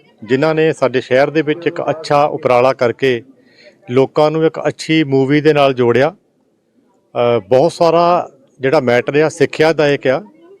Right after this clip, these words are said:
ਵੀ ਪ੍ਰਾਚੀਨ ਸਮੇਂ ਦੇ ਵਿੱਚ ਖਾਸ ਕਰਕੇ ਦਲਿਤ ਵਰਗ ਆ ਜਾਂ ਔਰਤ ਆ, ਉਹਨੂੰ ਕਿੱਦਾਂ ਐਜੂਕੇਸ਼ਨ ਤੋਂ ਰੋਕਿਆ ਗਿਆ। ਔਰ ਫੂਲੇ ਹੋਰਾਂ ਨੇ ਜੇ ਇਹ ਕੋਸ਼ਿਸ਼ਾਂ ਨਾ ਕੀਤੀਆਂ ਹੁੰਦੀਆਂ ਤਾਂ ਅੱਜ ਭਾਰਤ ਦਾ ਨਕਸ਼ਾ,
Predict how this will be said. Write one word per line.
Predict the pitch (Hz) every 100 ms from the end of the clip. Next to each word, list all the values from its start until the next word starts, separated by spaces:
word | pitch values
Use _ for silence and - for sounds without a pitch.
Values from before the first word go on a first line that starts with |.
| -
ਵੀ |
ਪ੍ਰਾਚੀਨ | 127 131 135 135 143 139 151
ਸਮੇਂ | - 135 147
ਦੇ | 147
ਵਿੱਚ | 135 123 - 123 - _ _ _ _ - _
ਖਾਸ | 143 139
ਕਰਕੇ | - 156 160
ਦਲਿਤ | 113 135 160 175
ਵਰਗ | 156 135 135
ਆ | 127 131
ਜਾਂ | 139 143
ਔਰਤ | 135 131 160 -
ਆ, | 151 113 113 - _ _ _ 151
ਉਹਨੂੰ | 151 175
ਕਿੱਦਾਂ | 156 131 160
ਐਜੂਕੇਸ਼ਨ | 151 156 156 151 156 156
ਤੋਂ | 165 156 151
ਰੋਕਿਆ | 127 - 147
ਗਿਆ। | 139 131 139 165 _ _ _ _ _ -
ਔਰ | 143 156
ਫੂਲੇ | - 147 160
ਹੋਰਾਂ | 180 185 196
ਨੇ | 196
ਜੇ | 175 185 175
ਇਹ |
ਕੋਸ਼ਿਸ਼ਾਂ | 170 151 - 156 175 165
ਨਾ | 135 151
ਕੀਤੀਆਂ | 170 160 170 170
ਹੁੰਦੀਆਂ | 139 147 180
ਤਾਂ | 180
ਅੱਜ | 170
ਭਾਰਤ | 170 165 135 -
ਦਾ | 117 147
ਨਕਸ਼ਾ, | 135 - 151 151